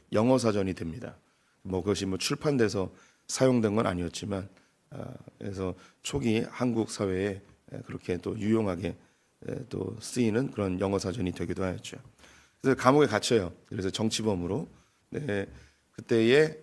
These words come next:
이제 아펜젤러 선교사님이 면회를 오게 되고, 어, 그리고 이제 그, 이, 예수님을 그렇게 한번 믿어보라는 권유의 말에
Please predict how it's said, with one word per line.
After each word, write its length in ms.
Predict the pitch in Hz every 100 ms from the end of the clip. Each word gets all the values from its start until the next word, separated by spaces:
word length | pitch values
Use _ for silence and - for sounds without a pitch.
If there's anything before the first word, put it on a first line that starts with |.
| _ _ - 95 95 98
이제 120 | - 101
아펜젤러 480 | - 113 107 101
선교사님이 720 | 98 117 104 95 87 85 101 - - _
면회를 500 | - 87 101 107 98
오게 300 | 95 95 87
되고, 380 | 85 82 131 165 - _ _ _ -
어, 280 | - - -
그리고 380 | 98 90 90 87 _ _ _
이제 320 | - 85 82 - _ - _ _ -
그, 400 | 95 90 92 123 - _ -
이, 280 | 98 101 - - _ _ -
예수님을 640 | 110 107 107 98 87 143 - _ _
그렇게 460 | - - - 82 - - _ _ -
한번 260 | 98 95
믿어보라는 720 | 90 120 101 95 87 120 151 -
권유의 380 | - 98 98 90
말에 360 | 85 92 92